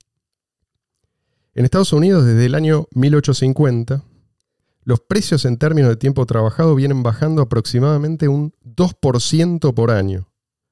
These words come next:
Y esto es compuesto, ¿eh? O sea, es dos por ciento y después, al año siguiente, dos por ciento de ese resultado. Desde mil ochocientos cincuenta, ¿sí? Y eso que desde entonces tuvimos, bueno, guerras espeluznantes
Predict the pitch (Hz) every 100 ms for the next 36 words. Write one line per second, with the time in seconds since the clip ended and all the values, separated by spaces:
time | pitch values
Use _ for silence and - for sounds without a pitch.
0 | _ _ _ _ _ 135 - 170 139 127
1 | 170 143 - 98 110 147 113 117 101 131
2 | 135 147 - 165 175 175 185 196 113 107
3 | - 127 139 - 110 117 110 131 139 123
4 | 120 117 - 131 143 143 151 151 _ _
5 | 113 110 131 - - 107 - 110 107 -
6 | 110 117 101 87 - _ _ _ _ _
7 | _ _ - 131 135 147 170 202 208 143
8 | 156 143 135 117 120 110 101 104 95 _
9 | _ - 117 127 131 _ _ - 147 156
10 | 139 160 170 120 107 113 113 170 160 139
11 | - 110 104 143 123 98 - _ _ -
12 | _ _ - 117 90 90 - - 107 120
13 | 113 98 - 92 - 104 104 107 120 123
14 | 113